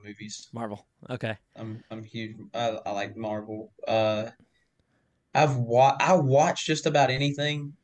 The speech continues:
Speaker 1: Um, as far as, like, I'm just not a hu-, I, I don't get involved with it all that much. Does that make sense? Like,
Speaker 2: Yeah.
Speaker 1: like, I've seen Star Wars, I like it. I've seen Harry Potter, I like it. But I'm
Speaker 2: Yep.
Speaker 1: not, like, I don't,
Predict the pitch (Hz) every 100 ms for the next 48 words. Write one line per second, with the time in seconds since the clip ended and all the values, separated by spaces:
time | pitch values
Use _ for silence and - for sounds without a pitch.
0 | _ 120 120 117 113 110 117 - 123 117
1 | 113 110 101 98 _ _ _ _ _ _
2 | _ _ _ _ _ _ 294 294 294 _
3 | _ _ _ - 120 120 127 139 139 139
4 | 135 127 113 - - 143 139 123 120 139
5 | 175 151 147 165 151 143 127 120 123 117
6 | 110 107 110 110 107 110 110 110 98 101
7 | - - 131 127 120 123 117 117 104 -
8 | 233 - - - 135 139 139 151 139 -
9 | 131 123 120 120 117 113 107 107 107 110
10 | 110 113 110 - 107 104 107 107 101 98
11 | 98 101 98 98 110 113 113 110 107 104
12 | - - 104 98 _ _ _ _ _ _
13 | _ _ _ _ 107 107 101